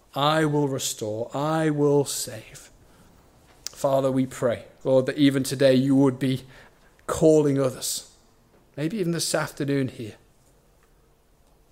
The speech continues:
Father, thank you. Thank you for the Lord Jesus. Thank you that he has associated himself with us. And rather than us causing him to be,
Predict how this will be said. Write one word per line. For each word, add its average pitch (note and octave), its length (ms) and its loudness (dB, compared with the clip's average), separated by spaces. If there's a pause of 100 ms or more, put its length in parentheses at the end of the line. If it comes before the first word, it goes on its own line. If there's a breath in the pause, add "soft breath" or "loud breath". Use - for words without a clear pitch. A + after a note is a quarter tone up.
(240)
Father, C3 320 -10
thank C3 440 -6
you. A2+ 100 -16 (600)
Thank C#3+ 340 -4
you C#3+ 80 -2
for C3 80 -6
the C3 100 0
Lord B2 240 2
Jesus. G2 360 -12
Thank D3 300 0
you D3+ 100 2
that C#3 100 0
he C3 80 0
has B2 140 -2
associated C#3 840 0
himself B2 540 -4
with A#2+ 140 -8
us. - 320 -12 (1120 soft breath)
And C3 180 -4
rather C#3+ 320 4
than C#3 200 2 (100)
us - 680 6 (580 soft breath)
causing C3+ 420 0
him D3 360 2
to B2+ 120 -2
be, B2 280 -2